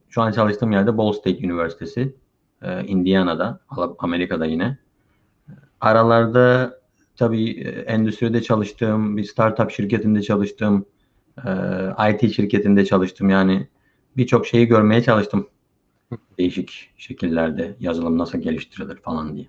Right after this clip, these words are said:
E, o yüzden birçok şey tecrübem var. Burada da o tarz şeyleri yapıyorum genelde. E, yazılımcılık üzerine dersler öğretip, endüstriyle işbirliği projeler geliştirip, onlara yazılımlar yapıyoruz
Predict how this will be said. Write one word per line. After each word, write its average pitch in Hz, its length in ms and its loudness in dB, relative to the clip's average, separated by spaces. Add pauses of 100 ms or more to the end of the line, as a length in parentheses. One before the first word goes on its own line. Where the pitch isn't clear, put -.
(1300)
E, - 40 -12 (200)
o 101 140 4
yüzden 98 300 4
birçok 98 280 2
şey 92 180 -4
tecrübem 87 520 -4
var. 117 100 -4 (220)
Burada 107 260 2
da 120 140 8
o 117 100 6
tarz 117 240 0
şeyleri 117 280 4
yapıyorum 82 380 2
genelde. 80 480 -4 (540)
E, - 40 -14 (440)
yazılımcılık 95 640 4
üzerine 87 420 -2
dersler 85 320 -4
öğretip, 80 360 -6 (640)
endüstriyle 90 600 -2
işbirliği 82 580 -2
projeler 82 420 -2
geliştirip, 78 600 -8 (500)
onlara 87 320 -2
yazılımlar 85 520 0
yapıyoruz 78 560 -6